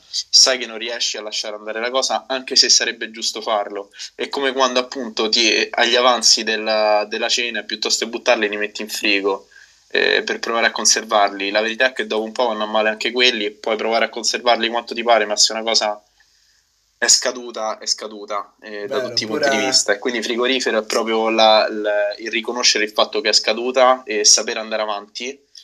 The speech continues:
Speaker 1: e saper capire quando è il momento di andare avanti. E, e appunto rappresenta l'inizio, eh, l'inizio di tutto quanto, perché da lì, da lì nasce quello che sono. Proprio per questo anche poi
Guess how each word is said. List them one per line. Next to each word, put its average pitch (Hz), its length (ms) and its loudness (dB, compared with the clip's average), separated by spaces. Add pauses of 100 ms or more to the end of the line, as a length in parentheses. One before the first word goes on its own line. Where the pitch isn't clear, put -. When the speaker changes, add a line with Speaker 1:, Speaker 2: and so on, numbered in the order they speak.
(200)
Speaker 1:
e 104 400 2
saper 117 440 2 (460)
capire 127 540 -2
quando 117 300 -4
è - 20 0
il 110 60 -4
momento 107 360 -4
di 107 80 0
andare 104 240 4
avanti. 98 600 -2 (360)
E, - 840 0
e 113 140 2
appunto 131 360 -2
rappresenta 123 460 0
l'inizio, 107 720 0 (100)
eh, 104 360 -6
l'inizio 110 420 0
di 110 100 -6
tutto 120 260 -8
quanto, 123 320 -2
perché 107 280 -6
da 107 120 -2
lì, 101 500 -6 (460)
da 104 140 -2
lì 104 140 0
nasce 104 280 2
quello 101 160 -2
che 101 100 -2
sono. 98 320 4 (220)
Proprio 175 240 -10
per 156 140 -8
questo 139 300 -8
anche 123 180 -10
poi 123 320 -4